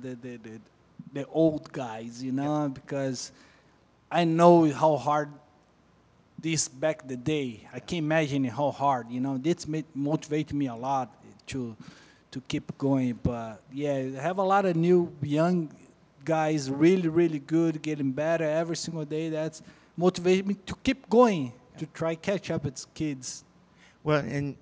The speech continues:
Speaker 2: again, you're thirty-eight. You got Jim Miller, who's forty, who's fighting. What did you think about his last performances, or just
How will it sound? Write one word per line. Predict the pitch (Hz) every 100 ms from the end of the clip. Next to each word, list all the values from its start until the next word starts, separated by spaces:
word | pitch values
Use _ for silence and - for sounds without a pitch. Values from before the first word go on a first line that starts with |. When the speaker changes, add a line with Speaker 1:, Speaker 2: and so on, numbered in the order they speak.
| _ -
Speaker 2:
again, | 127 151 135
you're | 165
thirty-eight. | 160 - 151 147 147 156
You | 117
got | 131 120
Jim | 135 139
Miller, | 135 151 151 113
who's | 110 127 110
forty, | - 147 165 156 110
who's | 120 107
fighting. | 131 120 120
What | 131
did | 151
you | 165
think | 170 156
about | 139 123
his | 156 156
last | 120 113 -
performances, | 123 - 131 123 - 120
or | 135
just | 135 175